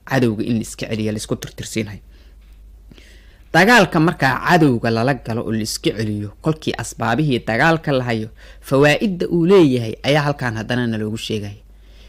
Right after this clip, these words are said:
Ilaahay wuxuu leeyahay subxaanahu wa tacaala, "Qaatiluhum, la dagaalama. Yucadibhumullahu, Ilaahay baa iyaga cadaabiye. Biaydiikum, gacmihiinna yuu ku cadaabiye. Wayukhzihim, wuu hoojine. Wayansurkum, wuu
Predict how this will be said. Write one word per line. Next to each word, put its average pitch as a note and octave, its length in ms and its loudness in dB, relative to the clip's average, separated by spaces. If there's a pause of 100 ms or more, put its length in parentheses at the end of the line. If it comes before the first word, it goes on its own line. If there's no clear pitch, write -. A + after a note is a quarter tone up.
(120)
Ilaahay F3 240 6
wuxuu F3 200 4
leeyahay F3+ 280 6
subxaanahu E3 520 2
wa D#3+ 80 4
tacaala, D#3 440 2
"Qaatiluhum, C#3+ 720 2
la B2+ 100 4
dagaalama. A2 540 -4 (720)
Yucadibhumullahu, G3 1400 6 (120)
Ilaahay F3 380 6
baa D#3 220 4
iyaga F3+ 360 6 (100)
cadaabiye. C#3+ 540 4 (560)
Biaydiikum, F#3+ 1400 4 (200)
gacmihiinna G3 640 6 (140)
yuu F3+ 120 6
ku - 140 2
cadaabiye. D#3 640 4 (540)
Wayukhzihim, F#3+ 920 6
wuu G3 180 6
hoojine. F#3+ 640 6 (380)
Wayansurkum, F3 960 6
wuu E3 100 4